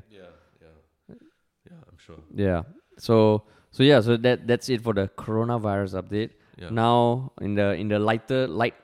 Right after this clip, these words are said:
Speaker 2: most lighthearted part of our podcast.
Speaker 1: The one shook shook thing.
Speaker 2: One shook shook thing. Yeah, in honor of Chan Chun
Speaker 1: Yeah.
Speaker 2: Sing, ah.
Speaker 1: <laughs>
Speaker 2: So we can be shook shook only. If you don't
Speaker 1: Yeah.
Speaker 2: know the context of that, you can listen to our podcast last week.
Speaker 1: Yeah.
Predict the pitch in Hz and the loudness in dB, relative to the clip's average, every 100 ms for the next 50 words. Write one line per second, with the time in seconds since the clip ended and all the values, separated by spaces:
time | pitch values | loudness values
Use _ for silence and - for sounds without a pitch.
0 | - 110 131 - 123 120 113 - 120 - | -12 -4 -2 -2 -6 -6 -8 -8 -8 -4
1 | 107 98 92 90 98 - 98 110 - _ | -4 -2 -4 -4 -6 -6 -8 -10 -16 _
2 | _ _ 87 82 85 110 113 - 135 - | _ _ -18 -14 -12 -12 -12 -12 -12 -10
3 | 143 85 87 90 95 110 123 127 - - | -12 -12 -10 -4 -2 -2 -2 -4 -4 0
4 | 120 - 127 110 117 107 120 107 113 127 | 0 -2 -8 -6 -4 0 0 0 -2 -4
5 | 110 107 110 117 110 104 104 - 277 - | -6 -8 -8 -6 -4 -4 -6 -8 -12 -12
6 | - - 113 110 104 104 101 - 135 117 | -12 -8 -4 -2 -2 -4 -6 -6 -8 -6
7 | 135 104 101 95 101 113 127 143 147 113 | -4 -4 -6 -8 -4 0 0 2 0 0
8 | 110 123 113 101 110 - - _ - 110 | -4 -4 -6 -2 -2 -2 -6 _ -4 -2
9 | 107 113 120 113 98 87 92 101 - 104 | -2 -2 -2 0 0 0 -2 -4 -4 -4
10 | 95 90 92 120 165 - - 85 | -4 -6 -6 -10 -10 -16 -16 -14